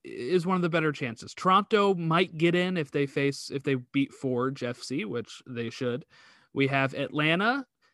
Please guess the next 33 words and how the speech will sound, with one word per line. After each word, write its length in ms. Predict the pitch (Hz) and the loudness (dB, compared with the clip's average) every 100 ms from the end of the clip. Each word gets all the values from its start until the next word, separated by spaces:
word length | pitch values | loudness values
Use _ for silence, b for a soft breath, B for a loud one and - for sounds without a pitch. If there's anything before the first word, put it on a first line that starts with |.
| _ - | _ -10
they 360 | 135 131 196 | -6 2 4
could 200 | 285 320 | 4 2
be 160 | 262 254 | 4 4
a 60 | 185 | 6
good 240 | 196 180 | 4 2
shot. 360 | - 180 214 202 | 2 0 0 0
We 80 | |
just 180 | 208 208 | -4 0
don't 160 | 220 170 | -2 0
really 200 | 180 170 | 0 2
know 100 | 165 | 2
how 120 | 156 | 2
they're 120 | 151 | 2
gonna 180 | 147 135 | 0 -2
play 260 | 139 139 135 | 0 0 0
under 180 | 135 | 0
their 140 | 131 131 | -2 -2
new 140 | 131 | -2
manager 600 | 123 117 117 117 123 120 | -4 -6 -8 -6 -4 -4
and 200 | - 131 | -6 -6
how 140 | 127 131 | -2 0
the 100 | 131 | 0
new 160 | 123 | -4
players 480 | 117 123 117 117 113 | -6 -6 -4 -6 -6
are 80 | 117 | -6
going 300 | 123 113 117 | -4 -6 -8
to 140 | 120 | -8
adjust. 580 | 113 107 110 113 - - _ b b b b b _ - | -10 -8 -6 -6 -8 -14 _ b b b b b _ -2
And 180 | 170 | 0
then 140 | 185 202 | 2 2
you 160 | 196 | 2
have, 640 | 185 180 175 170 170 156 - | 2 4 4 4 2 -2 -8
uh, 640 | 143 151 147 143 143 139 131 | -2 0 2 2 0 0 -4